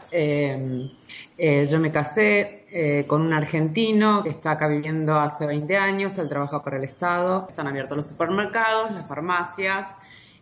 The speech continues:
eh, estaciones de servicio, no más que eso. Así todo, igualmente, eh, ayer se abrieron las playas en el norte de California, bueno, de la cual es hoy,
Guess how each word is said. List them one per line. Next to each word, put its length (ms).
eh, 760
estaciones 440
de 160
servicio, 720
no 260
más 180
que 220
eso. 320
Así 240
todo, 460
igualmente, 1080
eh, 540
ayer 680
se 440
abrieron 360
las 120
playas 600
en 100
el 100
norte 240
de 120
California, 760
bueno, 280
de 100
la 120
cual 220
es 180
hoy, 260